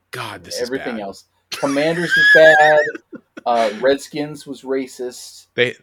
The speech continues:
Speaker 1: they have some of the, they have some of their logos have gradient numbers. Uh, some of their uniform combinations, the all black uniforms with just the number on the helmet are horrifically bad.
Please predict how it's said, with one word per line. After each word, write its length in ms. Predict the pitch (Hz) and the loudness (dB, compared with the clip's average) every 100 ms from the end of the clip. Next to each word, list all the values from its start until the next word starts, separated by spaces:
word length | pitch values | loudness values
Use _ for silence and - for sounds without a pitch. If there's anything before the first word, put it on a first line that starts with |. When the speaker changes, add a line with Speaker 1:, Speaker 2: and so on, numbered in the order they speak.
| - | -8
Speaker 1:
they 120 | 131 | -4
have 200 | 131 127 | -2 -2
some 180 | 135 131 | -4 -6
of 100 | 127 | -4
the, 100 | 131 | -4
they 160 | 113 123 | -4 -4
have 180 | 131 127 | -4 -4
some 160 | 139 | -6
of 60 | 143 | -4
their 180 | 135 123 | -2 -2
logos 520 | 113 117 117 117 - | -4 -6 -6 -8 -8
have 120 | 107 | -12
gradient 440 | 98 101 110 117 | -10 -10 -8 -8
numbers. 880 | 117 117 117 117 113 117 - - - _ _ - | -10 -10 -8 -8 -10 -12 -12 -14 -16 _ _ -18
Uh, 160 | 101 | -12
some 120 | - | -12
of 60 | 120 | -10
their 100 | 110 | -10
uniform 320 | 110 107 113 | -12 -14 -16
combinations, 420 | 107 107 101 107 - _ | -14 -14 -14 -16 -20 _
the 140 | - - | -18 -12
all 160 | 117 | -8
black 260 | 120 120 120 | -6 -6 -8
uniforms 400 | 120 113 123 117 | -12 -10 -10 -12
with 100 | 104 | -14
just 200 | 110 - | -16 -16
the 60 | 95 | -16
number 300 | 95 107 110 | -14 -12 -10
on 120 | 110 | -10
the 60 | 101 | -12
helmet 340 | 107 107 - | -14 -14 -16
are 180 | 90 80 | -18 -20
horrifically 800 | _ 80 90 110 123 107 117 113 | _ -18 -16 -16 -16 -14 -14 -12
bad. 520 | 110 107 104 107 | -10 -10 -10 -12